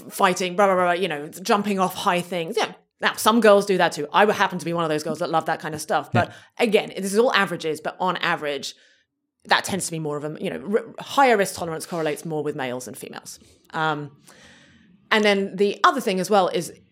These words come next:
Speaker 1: it's an incredibly cutthroat competitive game.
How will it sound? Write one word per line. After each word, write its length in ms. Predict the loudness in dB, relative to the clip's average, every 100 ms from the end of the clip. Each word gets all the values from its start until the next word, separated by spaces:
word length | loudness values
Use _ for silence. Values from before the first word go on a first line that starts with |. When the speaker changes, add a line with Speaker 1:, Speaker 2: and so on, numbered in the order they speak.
| _
Speaker 1:
it's 160 | -4 -2
an 80 | -2
incredibly 460 | -2 -2 -2 -2
cutthroat 1000 | -6 -8 -6 -6 -6 -6 -4 -4 -6 -12 _
competitive 720 | -10 -10 -4 -4 -4 -8 -10
game. 320 | -10 -10 -12